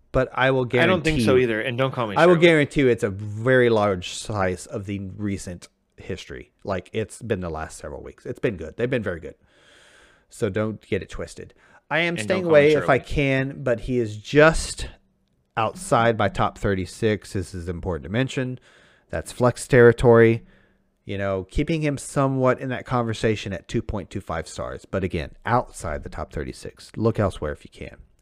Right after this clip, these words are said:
Speaker 1: And that's, I mean, that's it for the Titans, man. There's not a whole lot else to do there.
Speaker 2: So,
Speaker 1: Oh,
Speaker 2: rushing
Speaker 1: I'm sorry.
Speaker 2: yards.
Speaker 1: I take that back. I mean, A J, A J Brown is
Speaker 2: A J
Speaker 1: back,
Speaker 2: Brown.
Speaker 1: right? So,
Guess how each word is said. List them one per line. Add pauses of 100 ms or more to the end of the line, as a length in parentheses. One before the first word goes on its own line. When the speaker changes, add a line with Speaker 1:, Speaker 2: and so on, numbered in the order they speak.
Speaker 1:
And
that's, (120)
I
mean,
that's
it
for
the
Titans,
man.
There's
not
a
whole
lot
else
to
do
there. (480)
Speaker 2:
So,
Speaker 1:
Oh,
Speaker 2:
rushing
Speaker 1:
I'm
sorry.
Speaker 2:
yards.
Speaker 1:
I
take
that
back.
I
mean,
A
J, (1040)
A
J
Brown
is
Speaker 2:
A
J
Speaker 1:
back,
Speaker 2:
Brown.
Speaker 1:
right?
So,